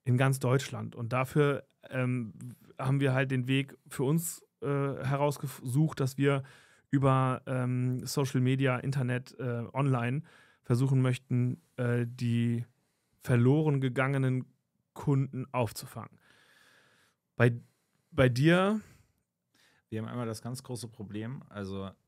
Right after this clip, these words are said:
Speaker 2: Korn und Alkohol oder Gin oder weiß der Geil was oder auch normale Schokoladen oder so, da gibt's einmal ein Suchvolumen für. Und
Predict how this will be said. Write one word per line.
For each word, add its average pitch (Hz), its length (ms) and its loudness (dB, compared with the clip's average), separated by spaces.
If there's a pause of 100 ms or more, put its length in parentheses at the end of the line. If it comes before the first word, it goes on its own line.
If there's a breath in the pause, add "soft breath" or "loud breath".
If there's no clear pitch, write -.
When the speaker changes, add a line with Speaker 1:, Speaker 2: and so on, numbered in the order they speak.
(260)
Speaker 2:
Korn 135 540 -6
und 101 160 -10
Alkohol 120 440 -8
oder 98 240 -10
Gin 127 380 -8
oder 101 400 -8
weiß 104 240 -8
der 101 100 -10
Geil 95 160 -8
was 90 260 -12
oder 98 260 -10
auch 90 140 -12
normale 98 300 -6
Schokoladen 104 500 -8
oder 113 120 -8
so, 110 220 -6
da 101 140 -12
gibt's 101 180 -14
einmal 95 180 -8
ein 95 60 -6
Suchvolumen 95 520 -8
für. 92 300 -14 (260)
Und 101 320 -10